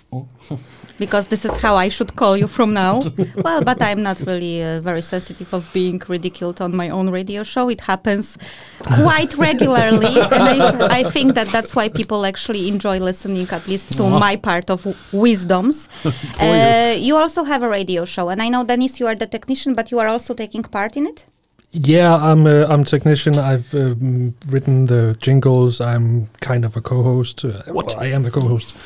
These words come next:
Speaker 2: The co-host, not the
Speaker 3: Yeah.
Speaker 2: host. He's the
Speaker 3: Just a s-,
Speaker 2: co-host.
Speaker 3: a small part, small
Speaker 2: The small
Speaker 3: part.
Speaker 2: part.
Speaker 3: And
Speaker 2: But
Speaker 3: so,
Speaker 2: Ma-,
Speaker 3: yeah.
Speaker 2: Magnus is the leading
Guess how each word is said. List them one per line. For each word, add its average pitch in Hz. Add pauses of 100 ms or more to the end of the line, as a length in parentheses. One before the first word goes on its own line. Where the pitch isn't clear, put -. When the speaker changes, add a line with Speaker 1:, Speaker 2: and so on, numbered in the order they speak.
(680)
Speaker 2:
The 214
co-host, 214
not 190
the 185
Speaker 3:
Yeah. -
Speaker 2:
host. 170 (140)
He's 196
the 202
Speaker 3:
Just -
a 160
s-, -
Speaker 2:
co-host. -
Speaker 3:
a - (100)
small 226
part, 120 (120)
small 175
Speaker 2:
The -
small 208
Speaker 3:
part. 160
Speaker 2:
part. 175
Speaker 3:
And 156 (120)
Speaker 2:
But 226
Speaker 3:
so, 226
Speaker 2:
Ma-, 240
Speaker 3:
yeah. -
Speaker 2:
Magnus 294
is 254
the 226
leading 240